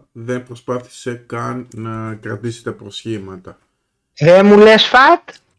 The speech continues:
Speaker 2: πού είσαι; Τι κάνει, βρε, αυτό;
Speaker 1: Ε.
Speaker 2: Παίζει φρου-, μήπως παίζει κρυφά φρουτόκρεμα Zelda;
Speaker 1: Δεν αποκλείεται. Ναι.
Speaker 2: <laughs>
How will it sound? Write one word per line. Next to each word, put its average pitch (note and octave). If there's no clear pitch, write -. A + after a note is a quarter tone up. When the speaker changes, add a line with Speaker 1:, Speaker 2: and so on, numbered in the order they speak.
Speaker 2:
πού G#3+
είσαι; A#3
Τι C4
κάνει, D#3+
βρε, D3
αυτό; C#3
Speaker 1:
Ε. C3
Speaker 2:
Παίζει F#3
φρου-, D3
μήπως G#3
παίζει G#3+
κρυφά F#3+
φρουτόκρεμα F3
Zelda; E3
Speaker 1:
Δεν B2
αποκλείεται. G2+
Ναι. A2+
Speaker 2:
<laughs> D#5+